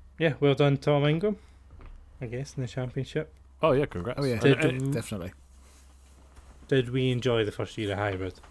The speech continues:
Speaker 1: over what we used to have?
Speaker 2: it was the, I think we said this before, it's the purest season. It's really, uh,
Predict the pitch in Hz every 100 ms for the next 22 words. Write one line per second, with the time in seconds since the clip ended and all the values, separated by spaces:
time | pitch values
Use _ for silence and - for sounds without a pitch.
0 | - 127 107 101 101 95 113 - 107 98
1 | 113 90 101 - - - - - - -
2 | - - - - - - - - - -
3 | - - - - - - - - - -
4 | - 127 135 117 147 - - 147 127 104
5 | 117 101 - - 90 87 - 95 - -
6 | 123 113 98 - - - 101 85 80 78
7 | - 101 104 95 90 80 - - - -
8 | - - - - - - - - - -
9 | 90 87 87